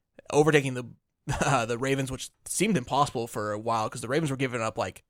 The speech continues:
six points more a game than, like, the second place guys, and the Eagles, they made that up. So good for them. Um, but last week, I mean, they gave up eleven catches,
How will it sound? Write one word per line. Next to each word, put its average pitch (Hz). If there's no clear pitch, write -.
six -
points 139
more 123
a 120
game 113
than, 127
like, 107
the -
second 120
place 127
guys, 175
and 156
the 165
Eagles, 233
they 220
made 233
that 247
up. -
So 147
good 175
for 180
them. 135
Um, 131
but 147
last 175
week, 151
I -
mean, 131
they 139
gave 175
up 180
eleven 131
catches, 98